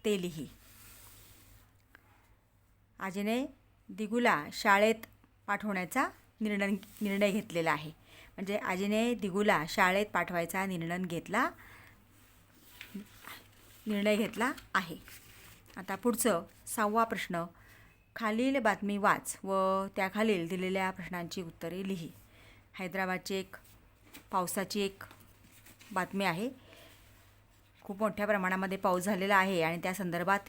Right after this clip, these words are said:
ही बातमी आहे. आर्थिक सहाय्य कोणाला केले जाईल? आता इथं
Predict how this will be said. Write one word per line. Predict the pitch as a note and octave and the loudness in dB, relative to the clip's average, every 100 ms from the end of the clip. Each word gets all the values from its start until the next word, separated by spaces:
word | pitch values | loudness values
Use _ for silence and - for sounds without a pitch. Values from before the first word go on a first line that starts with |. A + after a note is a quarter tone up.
| G3+ | -6
ही | |
बातमी | F3+ F3 - D#3+ | -2 -2 0 -2
आहे. | D#3+ E3 - - - - - _ _ _ _ _ _ _ _ - _ _ _ | -4 -8 -16 -20 -20 -20 -20 _ _ _ _ _ _ _ _ -20 _ _ _
आर्थिक | - A3 A3+ D4 | 0 0 0 -4
सहाय्य | - B3+ A3+ A3+ | 2 2 4 2
कोणाला | A#3 G#3+ F#3+ G3 | 2 2 2 0
केले | G3+ F3+ E3 F3 | 0 -2 -2 0
जाईल? | F#3+ D#3 - - - _ - - - | 2 0 -4 -18 -20 _ -20 -20 -18
आता | - | -8
इथं | G3 G3+ A3+ E3 | -6 0 2 0